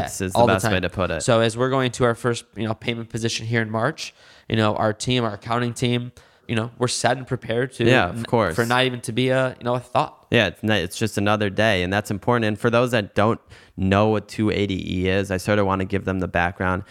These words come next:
Speaker 1: Two eighty E is basically a code in the Internal Revenue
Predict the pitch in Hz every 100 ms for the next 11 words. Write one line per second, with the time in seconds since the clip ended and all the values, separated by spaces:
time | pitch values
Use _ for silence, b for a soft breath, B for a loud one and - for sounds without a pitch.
0 | B B B 156 143 131 120 104 110 107
1 | 95 104 104 - 107 - 107 98 95 87
2 | _ _ _ _ _ - 104 - 104 104
3 | 107 - 101 98 95 95 - 107 101 90
4 | 90 87 92 90 90